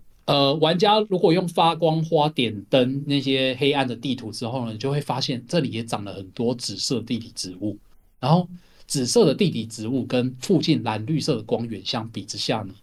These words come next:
它就是本身是一个对比色嘛，所以两者放在一起会有一种视觉冲突感，然后这个视觉冲突感反而就变成是玩家在探索比较近程的一些视觉引导。因为我刚刚不是说一片伸手不见五指的黑暗，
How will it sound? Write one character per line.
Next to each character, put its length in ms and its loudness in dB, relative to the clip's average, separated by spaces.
它 120 -2
就 100 2
是 80 2
本 180 0
身 300 -2
是 160 0
一 20 0
个 140 -2
对 180 2
比 140 -8
色 300 -4
嘛， 160 -16
所 160 4
以 160 2
两 160 0
者 160 4
放 160 2
在 140 2
一 20 2
起 160 -2
会 140 4
有 80 2
一 20 -2
种 160 -4
视 180 -4
觉 140 -8
冲 220 -10
突 200 -10
感， 160 -8
然 100 -2
后 60 0
这 60 6
个 80 4
视 100 2
觉 140 -2
冲 180 -4
突 80 -6
感 220 -4
反 160 -4
而 80 -6
就 100 -2
变 180 2
成 140 -2
是 260 0
玩 180 2
家 140 2
在 140 2
探 240 0
索 260 -4
比 100 -18
较 140 -2
近 260 0
程 280 -8
的 120 -8
一 80 -6
些 480 -2
视 180 2
觉 160 -4
引 200 -10
导。 200 -6
因 80 2
为 140 6
我 100 4
刚 140 4
刚 80 0
不 40 -2
是 120 0
说 400 0
一 60 -6
片 300 4
伸 240 4
手 160 0
不 100 -6
见 220 0
五 180 -2
指 160 -10
的 120 -8
黑 220 -6
暗， 200 -4